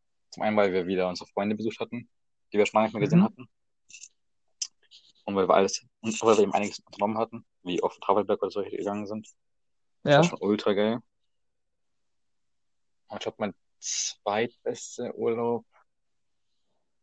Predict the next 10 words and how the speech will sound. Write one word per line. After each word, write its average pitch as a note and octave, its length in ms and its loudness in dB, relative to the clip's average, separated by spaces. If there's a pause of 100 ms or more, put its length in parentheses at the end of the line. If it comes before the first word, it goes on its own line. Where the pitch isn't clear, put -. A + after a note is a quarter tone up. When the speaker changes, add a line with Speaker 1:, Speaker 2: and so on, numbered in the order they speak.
(760)
Speaker 1:
Nee, G#2+ 120 -2
weiß F#2+ 140 -6
ich F#2+ 60 0
jetzt, - 220 -6 (120)
weiß G2 260 -2
ich - 60 -18
jetzt F2 180 -8
gar E2 120 -2
nicht. E2 220 -10 (580)
Hm? A2 200 -6